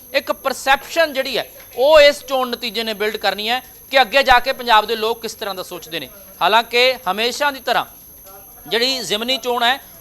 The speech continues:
ਉਹਦੇ ਤੇ ਐਜ ਜਿਹੜਾ ਹੈ ਉਹ ਸਰਕਾਰ ਦਾ ਹੁੰਦਾ ਹੈ, ਜਿਹੜੀ ਸੱਤਾਧਾਰੀ ਧਿਰ ਹੈ ਉਹਦਾ ਹੁੰਦਾ ਹੈ। ਜਿੰਨੀਆਂ ਵੀ ਬਹੁਤ ਸਾਰੀਆਂ ਪੰਜਾਬ ਦੇ ਵਿੱਚ ਹੁਣ ਤੱਕ ਜ਼ਿਮਨੀ ਚੋਣਾਂ ਹੱਕੇ ਹਟੀਆਂ ਨੇ, ਚਾਹੇ ਉਹ ਕਾਂਗਰਸ ਸਰਕਾਰ ਵੇਲੇ, ਚਾਹੇ ਉਹ ਅਕਾਲੀ ਦਲ ਭਾਜਪਾ ਵੇਲੇ,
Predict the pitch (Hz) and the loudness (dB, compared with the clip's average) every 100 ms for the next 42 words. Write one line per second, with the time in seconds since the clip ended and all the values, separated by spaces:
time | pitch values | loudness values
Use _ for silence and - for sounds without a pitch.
0 | - 240 294 - 285 - 233 202 214 262 | -2 0 0 0 0 2 0 0 0 4
1 | 254 247 254 254 - 220 226 226 208 180 | 4 4 0 -4 -4 0 6 6 4 -4
2 | 151 165 170 214 - 196 226 233 214 214 | -6 -6 -6 -8 -8 -2 0 0 -2 -2
3 | 214 226 208 226 196 196 233 - - - | 0 2 2 -2 -2 0 0 -2 -12 -14
4 | 165 240 285 269 269 202 220 240 240 240 | -6 0 2 2 -2 -2 -2 0 -2 -2
5 | 247 247 233 208 208 220 220 208 208 220 | -4 -4 0 0 2 -2 -4 -8 -6 -6
6 | 202 190 202 208 208 208 190 196 202 190 | -6 -10 -10 -10 -6 -4 -4 -6 -8 -6
7 | 202 220 220 254 - - 214 208 226 220 | -6 -4 -2 -4 -12 -6 0 2 0 -2
8 | 220 214 240 233 233 233 226 220 226 220 | -2 -2 -4 -6 -4 2 2 0 -4 -4
9 | 220 220 214 202 208 220 233 226 226 214 | -2 -2 -4 -2 -2 -2 -2 -2 2 0
10 | - 214 202 208 262 | 0 -4 -2 -2 -2